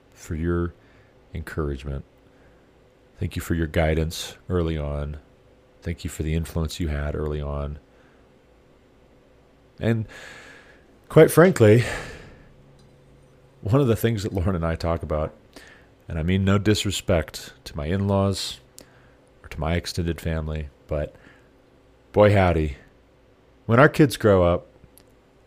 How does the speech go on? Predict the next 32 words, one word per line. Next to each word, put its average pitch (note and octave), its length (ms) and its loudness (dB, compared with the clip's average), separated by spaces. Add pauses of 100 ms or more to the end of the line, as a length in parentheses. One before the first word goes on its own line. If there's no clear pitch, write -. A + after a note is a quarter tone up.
(680)
Lauren D3 280 8
and F2 100 0
I D#2 260 -2
want F2+ 320 -2
to - 80 -14
be D2 360 -6 (100)
the E2+ 100 -6
house C#2+ 640 -8 (720)
that E2+ 120 -2
our E2 80 0
kids E2 360 -4
can D2 280 -6 (380)
bring D#2+ 200 -2
their D2+ 120 -4
families C#2 440 -8
to E2+ 260 -10 (260)
on D#2 100 -8
Thanksgiving. - 540 -12 (140)
I - 100 -4
don't A#2 100 2
know A#2 60 2
how G#2 160 4
everybody's F#2+ 340 0
gonna F2 140 -2
fit, D2+ 300 -2
especially - 340 -8
once D#2+ 160 -6
our F2 100 0
kids F2 220 -6
start F2 220 -4
having E2+ 200 -4
kids. E2+ 460 -6